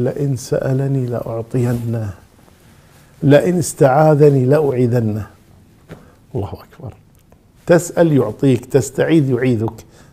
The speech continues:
سبحانه وتعالى. وما هذا إلا لأنك صرت من أولياء الله المقربين، لأن هناك أولياء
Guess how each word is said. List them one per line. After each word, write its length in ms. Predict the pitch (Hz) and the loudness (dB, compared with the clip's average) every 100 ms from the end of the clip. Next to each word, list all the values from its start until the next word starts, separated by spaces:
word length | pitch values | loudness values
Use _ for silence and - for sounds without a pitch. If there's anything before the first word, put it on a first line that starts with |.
| - | -18
سبحانه 540 | - 104 123 117 101 | -14 -10 -8 -6 -8
وتعالى. 360 | 104 101 - 107 - - - | -10 -12 -14 -14 -18 -20 -4
وما 200 | 143 151 | 2 4
هذا 320 | 143 160 156 | 4 2 0
إلا 460 | 139 156 147 175 233 - - - - _ - | 0 0 2 0 -2 -12 -20 -20 -20 _ -8
لأنك 500 | 127 123 127 107 135 | -4 -2 -4 -6 -8
صرت 540 | 98 - 151 - 220 - - - _ - _ _ _ - - - | -10 -10 -12 -10 -12 -12 -20 -20 _ -20 _ _ _ -20 -10 -4
من 180 | 123 | -4
أولياء 500 | - 123 120 127 139 | -4 -4 -2 0 0
الله 240 | 139 139 180 - - _ - | -2 -2 -4 -8 -20 _ -4
المقربين، 1300 | 151 196 208 180 151 - 156 151 127 117 110 123 110 - | 0 2 2 2 0 0 0 0 -2 -2 -2 -4 -6 -10
لأن 180 | 113 120 | -4 0
هناك 320 | 113 165 151 | 0 0 0
أولياء 560 | - 156 147 185 233 - | 4 4 6 6 4 2